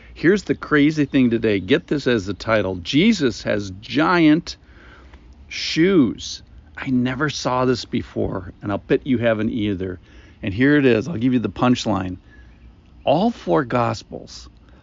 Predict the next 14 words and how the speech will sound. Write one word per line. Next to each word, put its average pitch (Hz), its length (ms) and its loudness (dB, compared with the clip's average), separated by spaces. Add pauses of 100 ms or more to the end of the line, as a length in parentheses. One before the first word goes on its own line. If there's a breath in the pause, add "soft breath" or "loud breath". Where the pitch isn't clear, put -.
(120)
comment 127 720 0 (420 soft breath)
about 101 480 -4
Jesus's 113 1000 -2 (140)
footwear. - 840 -8 (880)
They 127 240 4
all 120 320 0
comment 107 580 0
about 92 280 -6
his 90 100 -6
shoes. - 680 -8 (240 loud breath)
They 110 180 0
c-, - 180 -10 (100)
all 123 380 4
comment 113 680 -2